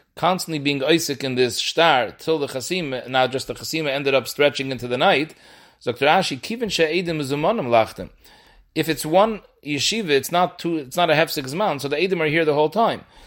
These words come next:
They couldn't sign till the Sefer finished the shtar. And they were being Isaac very long, there was a ganze nidin about this shtar, that the Sefer was busy writing the shtar for a while, so the edim had to sit around till he finished.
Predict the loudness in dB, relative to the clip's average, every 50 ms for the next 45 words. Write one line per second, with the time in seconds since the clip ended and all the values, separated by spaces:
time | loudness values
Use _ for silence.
0 | -20 -20 -14 _ 2 4 4 4 4 4 4 2 2 4 4 4 4 4 2 -2
1 | -6 -6 -6 -6 -4 -2 -2 -2 0 0 -2 -2 -2 -4 -4 -4 -4 -6 -4 -2
2 | 0 0 0 0 -2 -2 0 0 0 0 -2 -4 -6 -2 0 2 2 2 2 0
3 | -2 -2 0 -2 -4 -4 -6 -6 -4 0 2 2 2 2 2 0 -2 -4 -2 -2
4 | -2 -2 0 0 2 2 0 -2 -6 -8 -6 -6 -6 -6 -6 -8 -6 -2 2 2
5 | 4 4 2 0 -4 -18 -20 -20 -10 -4 0 4 4 4 4 4 2 0 2 2
6 | 2 2 2 0 -2 0 4 4 4 4 4 2 0 0 0 -2 -4 -6 -6 -6
7 | -4 -4 -4 -4 -4 -4 -2 -2 -2 -2 -2 0 2 2 0 0 -4 -6 -8 -6
8 | 0 4 6 6 6 6 4 2 -2 -10 -20 -20 _ _ _ _ -8 -8 -8 -6
9 | -4 0 0 0 0 -2 -4 -6 -4 -2 0 0 0 0 2 4 4 4 4 2
10 | -2 -6 -4 -2 0 0 0 0 0 0 0 2 6 6 8 8 6 4 0 -4
11 | -6 -4 -4 -4 -4 -4 -4 -4 -4 -6 -6 -8 -8 -6 -4 -4 -2 -2 -2 -4
12 | -4 -6 -6 -4 -4 -2 -2 -2 -2 -2 -4 -10 -14 -16